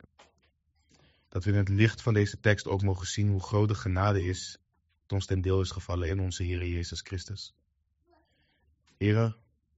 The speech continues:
doe nogmaals boven wat wij kunnen vragen. En laat ons niet alleen hoorders, maar ook daders van uw woord zijn, opdat u de eer en glorie krijgt in alles wat wij doen en zeggen. Het bidden en vragen we enkel en alleen uit genade,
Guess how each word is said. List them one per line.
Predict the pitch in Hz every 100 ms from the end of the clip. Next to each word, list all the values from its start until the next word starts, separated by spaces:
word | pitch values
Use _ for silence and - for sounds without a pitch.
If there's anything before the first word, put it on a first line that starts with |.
| _ _ _ _ _ _
doe | 107
nogmaals | 104 104 110 101 -
boven | 107 113
wat | 110
wij | 110 104
kunnen | 101 98
vragen. | 95 90 87 101 - _ _ _ _ _ _ _ _ _ -
En |
laat | 95 95
ons | 98
niet | 110
alleen | 113 107
hoorders, | 92 104 98 90 - - _ _ _ _ -
maar | -
ook | 90 92
daders | 92 98 107 -
van | 107
uw | 101
woord | 92 90
zijn, | - 87 92 _ _ _ _ _ _ _
opdat | - 85 95
u | 113
de | 104 -
eer | 101 104
en | 107
glorie | - 101 101 101
krijgt | 98 90 85 - - _ _
in | - 87
alles | 95 98
wat | 98
wij | 98 92
doen | 92
en | 92
zeggen. | - 87 90 87 - _ _ _ _ _ _ _ _ _
Het | 98 87
bidden | 98 113 98
en | 90
vragen | - 98 90
we | 92
enkel | - 101 104 107
en | 101
alleen | 98 95
uit | 95
genade, | - 87 85 92